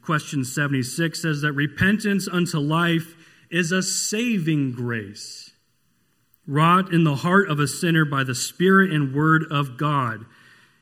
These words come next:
It goes on to cite Second Timothy two twenty-five, where Paul writes that God may grant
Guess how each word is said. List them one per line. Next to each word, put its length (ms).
It 60
goes 200
on 120
to 80
cite 300
Second 380
Timothy 400
two 300
twenty-five, 720
where 100
Paul 220
writes 260
that 180
God 240
may 200
grant 880